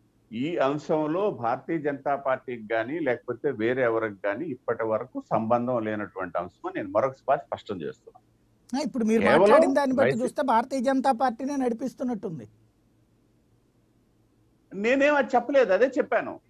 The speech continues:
Speaker 1: అంటే భావం,
Speaker 2: ఆ, మీరు
Speaker 1: భావం
Speaker 2: చెప్పలేదు. కాకపోతే మీరు
Speaker 1: వ్యక్తీకరించేటప్పుడు
Speaker 2: ఇప్పుడు మీ పార్టీలో ఉన్నటువంటిది ఒక వ్యతిరేక మాట మాట్లాడితే వెంటనే తీవ్రంగా స్పందిస్తారు. ఒక యశ్వంత్ సిన్హా, ఒక జస్వంత్ సింగ్ లాంటి వాళ్ళు ఏమైపోయారో తెలియదు,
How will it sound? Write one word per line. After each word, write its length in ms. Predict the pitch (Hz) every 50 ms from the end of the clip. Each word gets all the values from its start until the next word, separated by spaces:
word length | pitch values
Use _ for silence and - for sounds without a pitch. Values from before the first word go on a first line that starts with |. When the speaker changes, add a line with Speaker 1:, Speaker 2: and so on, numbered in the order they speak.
| _ _ _
Speaker 1:
అంటే 180 | - - 185 104
భావం, 720 | - - _ - - 120 151 180 208 233 226 202 - 190 _ - 262
Speaker 2:
ఆ, 40 |
మీరు 140 | 302 294 262
Speaker 1:
భావం 160 | 135 160 202
Speaker 2:
చెప్పలేదు. 420 | 220 233 233 320 330 320 311 269 240
కాకపోతే 300 | 170 156 202 240 233 220
మీరు 120 | 302 277
Speaker 1:
వ్యక్తీకరించేటప్పుడు 840 | - 320 320 311 277 262 269 254 226 208 214 208 190 143 151 180 - _ _ _ _
Speaker 2:
ఇప్పుడు 300 | 208 165 - - 208 262
మీ 220 | 302 285 226 240 254
పార్టీలో 680 | 196 240 226 240 254 226 _ 311 285 285 294 294 285
ఉన్నటువంటిది 840 | 277 269 269 277 247 247 269 269 269 262 233 - 269 233 277 302 294
ఒక 240 | 269 233 226 - 240
వ్యతిరేక 520 | 202 202 208 208 269 240 262 269 262 269
మాట 280 | 262 254 254 247 254 247
మాట్లాడితే 680 | 233 233 226 226 - - 240 233 226 220 208 - 269 285
వెంటనే 420 | 254 220 214 220 220 247 262 269
తీవ్రంగా 500 | - - 247 240 240 247 247 247 247 247
స్పందిస్తారు. 720 | 240 - - 220 208 208 202 - _ _ 185 170 175 202 - _ _ _ _ _ _ _ _
ఒక 140 | 220 - -
యశ్వంత్ 440 | 208 202 196 - 247 262 269 269 -
సిన్హా, 340 | 269 254 240 240 240 247 254
ఒక 220 | 247 233 196 202
జస్వంత్ 540 | 196 160 185 190 180 - 247 247 247 233 -
సింగ్ 320 | 254 240 240 233 240 233
లాంటి 300 | 233 226 226 226 208 220
వాళ్ళు 260 | 208 208 214 240 277
ఏమైపోయారో 560 | 277 226 220 233 240 233 233 233 233 226 240 233
తెలియదు, 380 | 202 196 190 196 180 180 175